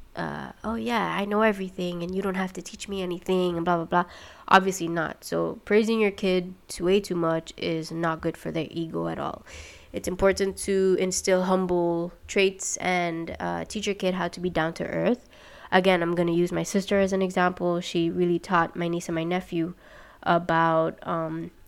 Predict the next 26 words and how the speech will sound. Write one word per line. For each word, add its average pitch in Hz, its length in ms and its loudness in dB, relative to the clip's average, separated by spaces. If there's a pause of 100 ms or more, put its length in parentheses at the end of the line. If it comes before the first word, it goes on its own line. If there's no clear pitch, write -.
(160)
being 190 220 0
humble 180 520 2
and 165 180 -4
being 160 180 -4
very 165 220 0
appreciative 170 840 2
about 160 480 -2
where 175 160 0
you 165 140 -2
come 190 260 2
from, 185 520 4 (240)
what 165 180 4
you 170 140 -2
have, 170 640 4 (280)
um, 170 340 0
sharing 185 580 4
with 190 140 -2
other 185 240 2
people, 180 800 -2 (240)
giving 175 400 2
back 170 560 4
when 170 580 -2
someone 165 320 -2
gives 170 300 -4
you 185 80 -6
something. 180 680 -2